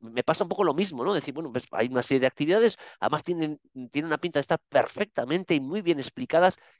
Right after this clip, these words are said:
pero no acabo de verle la forma de reto. Sigo viendo la forma de, bueno, pues de, mm, no sé si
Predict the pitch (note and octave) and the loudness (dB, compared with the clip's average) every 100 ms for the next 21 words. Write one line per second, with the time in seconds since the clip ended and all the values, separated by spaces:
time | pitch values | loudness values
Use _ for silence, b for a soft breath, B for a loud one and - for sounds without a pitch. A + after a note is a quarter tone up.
0 | _ D3+ D3 F#3 A#3+ - B3 G#3+ F#3+ F3 | _ -6 -6 -6 -6 -6 -4 0 0 0
1 | E3+ - F3+ E3+ G3 D#3 C#3 E3 D#3+ F3 | -2 -4 -6 -4 -2 -2 -2 -6 -2 -2
2 | F#3+ F#3+ F#3 F#3 G#3+ E3 F3 F#3 D3+ B2 | -2 -4 -6 -4 -4 -4 -6 -6 -6 0
3 | B2 B B B - C#3+ C#3+ D#3 F#3 E3 | 0 B B B -10 -8 -4 0 0 2
4 | D3 | 2